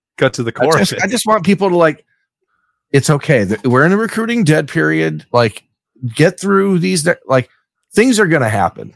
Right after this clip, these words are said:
Speaker 2: okay? They're going to happen because there's no way that Ryan Day can allow the status quo to maintain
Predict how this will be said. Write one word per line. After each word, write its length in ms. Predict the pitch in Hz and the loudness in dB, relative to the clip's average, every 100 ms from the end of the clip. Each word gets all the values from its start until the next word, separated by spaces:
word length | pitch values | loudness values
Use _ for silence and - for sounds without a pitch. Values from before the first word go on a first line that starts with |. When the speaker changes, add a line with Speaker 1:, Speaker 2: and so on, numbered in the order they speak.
| - | -4
Speaker 2:
okay? 340 | 104 139 147 | 0 0 0
They're 220 | 135 127 | 2 0
going 440 | 117 117 151 160 147 | 0 0 2 2 0
to 120 | 120 | 0
happen 460 | 104 98 - - _ | 0 0 -4 -16 _
because 400 | 101 - 113 95 _ _ _ _ _ - - - | -2 0 0 -4 _ _ _ _ _ -20 -8 0
there's 260 | 131 135 | 2 2
no 340 | 131 139 160 180 | 0 2 4 2
way 640 | 139 127 123 110 120 165 _ _ _ - | 0 0 0 -2 -4 -6 _ _ _ -2
that 180 | 131 123 | 0 2
Ryan 380 | 123 147 160 | 2 2 2
Day 480 | 117 98 90 107 139 _ _ - | 2 0 -2 -6 -8 _ _ -4
can 200 | 135 120 | 0 2
allow 420 | 110 110 113 127 | 2 2 2 0
the 100 | 135 | -2
status 360 | 131 123 120 123 | -4 -4 -4 -6
quo 260 | - 113 | -2 -2
to 140 | 110 131 | -2 -4
maintain 680 | 120 113 131 92 85 92 | -4 -4 -6 -6 -6 -6